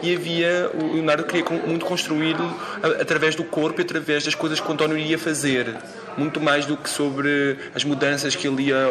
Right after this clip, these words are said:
operar. Então a gente criou o António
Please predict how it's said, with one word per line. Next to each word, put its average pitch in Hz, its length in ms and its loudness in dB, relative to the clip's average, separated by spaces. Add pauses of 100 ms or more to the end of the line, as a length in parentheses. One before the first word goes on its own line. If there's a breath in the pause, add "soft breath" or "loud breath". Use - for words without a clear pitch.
operar. 131 640 2 (840 loud breath)
Então 123 160 0
a - 20 2
gente 170 200 0
criou 170 480 2
o 175 40 4
António 170 720 0